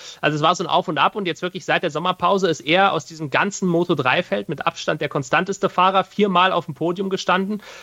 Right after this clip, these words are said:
Ähm, gerade ein Canet natürlich, der jetzt seit Wochen ziemlich große Probleme hat, ähm,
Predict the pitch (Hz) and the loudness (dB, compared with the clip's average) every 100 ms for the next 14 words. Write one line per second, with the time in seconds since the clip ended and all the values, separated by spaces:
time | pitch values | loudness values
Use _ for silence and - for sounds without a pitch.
0 | - - 156 151 151 165 - - - 156 | -10 2 4 4 0 -4 -14 -20 -6 0
1 | 170 160 165 151 156 190 196 - 180 180 | 2 2 -2 -4 -2 -2 -4 -4 -4 -4
2 | - 160 160 - 147 131 147 175 170 160 | 0 2 2 2 0 2 0 0 -2 -2
3 | 156 - _ _ - 175 156 139 175 196 | -4 -10 _ _ -4 -2 0 2 2 2
4 | - 156 170 180 165 180 - - - - | -2 0 2 4 2 0 -4 -20 -20 -20
5 | - - 147 143 147 | -8 0 2 0 -4